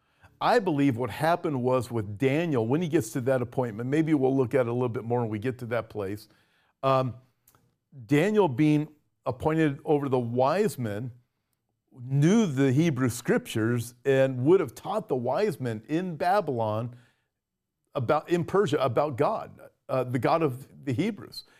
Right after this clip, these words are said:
Hence, when the Messiah was born centuries later,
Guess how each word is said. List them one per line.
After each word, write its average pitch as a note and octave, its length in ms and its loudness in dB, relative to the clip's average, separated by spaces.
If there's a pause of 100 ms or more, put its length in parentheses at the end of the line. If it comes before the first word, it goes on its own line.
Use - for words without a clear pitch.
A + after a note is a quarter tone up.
(220)
Hence, G3+ 400 0
when D3 380 2
the C#3 60 -2
Messiah E3+ 600 0
was C3+ 240 0
born F3+ 320 0
centuries B2+ 640 -4
later, C3 500 0